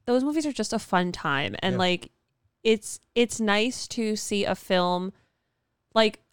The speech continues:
Speaker 1: I feel like the visuals, like, the bright colors and things that we get, like, you're, like, we expected that going into, like, Thor: Love and Thunder, and it felt like they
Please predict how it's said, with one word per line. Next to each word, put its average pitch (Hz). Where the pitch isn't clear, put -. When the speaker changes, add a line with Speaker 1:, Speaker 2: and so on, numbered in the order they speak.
Speaker 1:
I 220
feel 226
like 254
the 202
visuals, 202
like, 180
the 180
bright 175
colors 180
and 190
things 185
that 196
we 190
get, 196
like, 180
you're, 180
like, 190
we 190
expected 202
that 180
going 175
into, 175
like, 165
Thor: 165
Love 160
and 165
Thunder, 160
and 185
it -
felt -
like 175
they 175